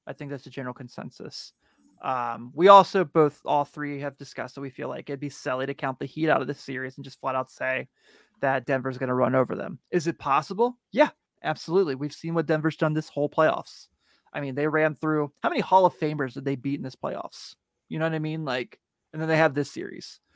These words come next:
Um, and, you know, and then, but, like, if,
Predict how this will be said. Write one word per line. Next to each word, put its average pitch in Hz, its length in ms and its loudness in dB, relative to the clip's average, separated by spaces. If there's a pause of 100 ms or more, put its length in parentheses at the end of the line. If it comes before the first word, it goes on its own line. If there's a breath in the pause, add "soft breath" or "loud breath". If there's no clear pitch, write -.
(340 soft breath)
Um, 131 520 0 (1300)
and, 147 260 -8
you 156 120 -4
know, 143 140 2
and 139 140 -2
then, 143 440 0 (960)
but, 160 160 2
like, 151 260 0 (220)
if, 175 720 6